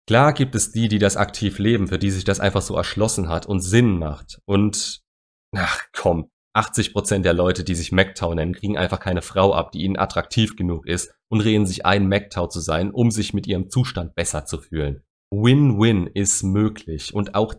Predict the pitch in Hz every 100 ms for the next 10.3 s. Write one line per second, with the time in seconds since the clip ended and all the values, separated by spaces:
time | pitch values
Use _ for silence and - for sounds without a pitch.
0 | - 131 156 - 101 90 85 110 - 120
1 | 127 82 76 76 - 78 - 80 - 139
2 | 185 107 76 _ _ _ - 139 190 -
3 | - - 90 - 98 92 82 87 - 82
4 | 82 80 80 76 71 _ _ - - 104
5 | 175 127 92 87 87 87 - 92 92 -
6 | - 95 139 143 90 95 101 92 92 -
7 | 101 190 135 85 - 139 202 123 - 95
8 | 85 78 92 - 104 160 - 104 101 87
9 | 104 - 117 98 95 92 80 127 160 90
10 | 78 73 -